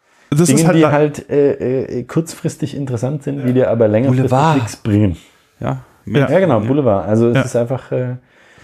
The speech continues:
Speaker 2: die bekannten, die bekannten Zeitungen, <laughs> die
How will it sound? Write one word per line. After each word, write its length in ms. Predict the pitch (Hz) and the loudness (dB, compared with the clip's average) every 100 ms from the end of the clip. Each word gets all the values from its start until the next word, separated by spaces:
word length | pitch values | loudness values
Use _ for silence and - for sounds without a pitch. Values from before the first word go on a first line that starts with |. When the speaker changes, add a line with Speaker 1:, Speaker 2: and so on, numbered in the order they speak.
| - - | -20 -10
Speaker 2:
die 80 | - | -4
bekannten, 540 | 123 - 135 147 139 131 | -2 0 -2 0 0 0
die 60 | |
bekannten 340 | 131 135 139 135 | -2 -4 -4 -2
Zeitungen, 580 | 120 135 151 147 147 139 - - - | -2 0 0 0 -4 -6 -12 -6 -4
<laughs> 640 | 139 165 180 139 160 160 | 0 0 2 0 -2 -2
die 160 | 123 | -2